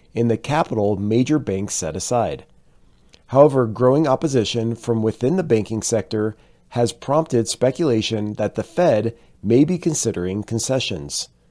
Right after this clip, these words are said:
Morgan Stanley's analysts suggest that if the final rules are less harsh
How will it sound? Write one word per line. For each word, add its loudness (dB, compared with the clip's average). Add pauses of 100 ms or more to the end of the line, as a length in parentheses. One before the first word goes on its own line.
(360)
Morgan 6
Stanley's 2
analysts -2
suggest 0 (260)
that 2
if 2
the -6
final 0
rules 0 (100)
are 2
less 2
harsh -2